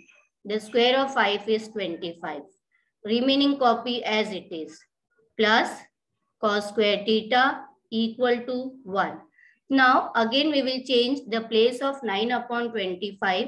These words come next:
from left-hand side to the right-hand side of your equal to. So here it is plus nine upon twenty-five. When you will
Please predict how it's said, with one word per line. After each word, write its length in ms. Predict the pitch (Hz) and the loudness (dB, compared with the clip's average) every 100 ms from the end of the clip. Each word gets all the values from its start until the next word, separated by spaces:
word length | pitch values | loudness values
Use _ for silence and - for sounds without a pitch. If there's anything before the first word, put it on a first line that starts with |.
| - | -6
from 200 | 226 208 | -4 -2
left-hand 560 | 208 202 208 - 277 277 | 0 0 -4 -2 -2 -2
side 400 | 254 196 190 196 | 0 0 0 -4
to 80 | 214 | -8
the 240 | 202 185 | -6 -4
right-hand 480 | 185 196 214 254 247 | 0 -2 -2 -4 -4
side 380 | 254 196 185 190 | -4 -4 -2 -4
of 180 | 185 185 - | -6 -6 -6
your 200 | 202 - | -8 -6
equal 440 | 185 180 - 170 165 | -8 -10 -6 -6 -4
to. 160 | 160 151 - _ _ - - _ - | -8 -10 -12 _ _ -20 -20 _ -20
So 180 | - 285 | -4 2
here 420 | 269 247 247 320 269 | 4 6 6 6 2
it 180 | 262 | 0
is 200 | 277 277 - | 0 -2 -2
plus 320 | 269 285 330 254 | 2 4 2 0
nine 280 | 220 226 | 2 4
upon 420 | 226 226 233 226 226 | 2 0 0 0 -2
twenty-five. 760 | 202 196 214 202 220 254 392 | -4 -4 -6 -2 0 0 0
When 200 | 214 208 | -4 -4
you 100 | 208 | -4
will 160 | 202 | -6